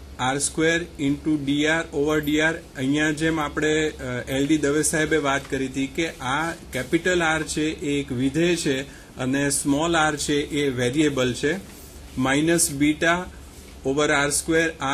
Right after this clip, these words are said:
R plus eight pi square mu upon H square into E minus V R is equal to zero.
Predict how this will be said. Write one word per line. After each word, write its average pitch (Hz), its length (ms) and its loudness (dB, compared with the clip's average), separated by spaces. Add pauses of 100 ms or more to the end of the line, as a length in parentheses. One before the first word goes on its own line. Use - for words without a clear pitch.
(120)
R - 20 -6 (400)
plus 151 420 0
eight 156 180 4 (140)
pi 147 160 0
square 156 380 0
mu 165 380 0 (480)
upon 151 540 -2
H 147 340 -4
square 165 280 0 (160)
into 143 240 0
E 160 180 2
minus 151 580 0
V 151 220 2 (340)
R 143 240 -4
is 127 40 -2
equal 120 440 -4
to 147 180 0
zero. 104 180 0